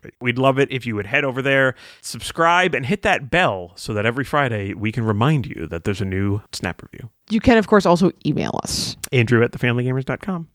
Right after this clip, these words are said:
Speaker 2: Anitra at the family gamers dot com. Check out our merch and our kid-designed
Speaker 1: <sighs>
Speaker 2: t-shirt.
Speaker 1: About balanced fun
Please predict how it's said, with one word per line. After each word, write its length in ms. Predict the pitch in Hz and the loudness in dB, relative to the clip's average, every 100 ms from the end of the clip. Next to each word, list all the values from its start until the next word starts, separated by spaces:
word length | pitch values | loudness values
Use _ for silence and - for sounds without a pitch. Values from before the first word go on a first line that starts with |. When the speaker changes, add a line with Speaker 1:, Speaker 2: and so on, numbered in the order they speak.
| - | 2
Speaker 2:
Anitra 440 | 190 226 - 160 | 4 4 2 2
at 160 | - 147 | 2 0
the 60 | 165 | 0
family 300 | 165 156 151 | -2 -2 -2
gamers 260 | - 151 | -4 -6
dot 160 | - - | -6 -6
com. 380 | - - - 165 _ | -6 -8 -8 -12 _
Check 340 | - - 320 - - | -4 2 2 2 -2
out 280 | 254 285 - | 0 0 -2
our 260 | 240 277 285 | 0 2 2
merch 500 | 240 254 285 - - | 2 2 0 -2 -2
and 180 | 208 202 - | 0 0 2
our 420 | 190 190 185 - _ _ _ | 2 4 2 0 _ _ _
kid-designed 1040 | - 277 247 220 240 220 220 226 226 226 220 - - | -2 0 0 0 2 4 4 4 4 2 0 -4 -16
Speaker 1:
<sighs> 200 | - - | -20 -4
Speaker 2:
t-shirt. 520 | 247 240 196 - - _ _ | 0 2 0 -2 -14 _ _
Speaker 1:
About 260 | - 104 101 | -8 -6 0
balanced 340 | 127 151 147 | 0 0 -4
fun 320 | - 190 151 | -2 -2 -4